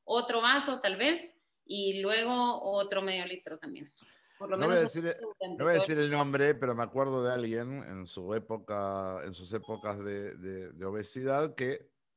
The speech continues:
Speaker 2: iba al gimnasio, ¿está bien? Y él ya se llevaba esta botella de, eh, agua energizante de colores,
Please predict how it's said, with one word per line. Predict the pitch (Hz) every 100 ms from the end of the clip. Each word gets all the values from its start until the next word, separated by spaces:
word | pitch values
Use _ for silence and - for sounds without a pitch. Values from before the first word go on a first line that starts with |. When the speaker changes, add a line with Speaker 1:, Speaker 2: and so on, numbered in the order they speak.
| _
Speaker 2:
iba | - 120
al | 131
gimnasio, | 127 151 170 190 175 - 170 190 180 - -
¿está | _ 107
bien? | 123 160 165 -
Y | 151 175 123
él | 151
ya | 160 156
se | 160 143
llevaba | 131 135 147 165 175 175 - _ _
esta | 117 127
botella | 120 120 131 127 139 135 131
de, | 120 123 131 135 - _ _ _
eh, | 101 101 101 98 95 _ _
agua | 113 127 131 127 123 127
energizante | 98 101 107 - 113 - 127 127 123 127 127 131 - _
de | 95 98
colores, | 107 104 123 120 123 131 - -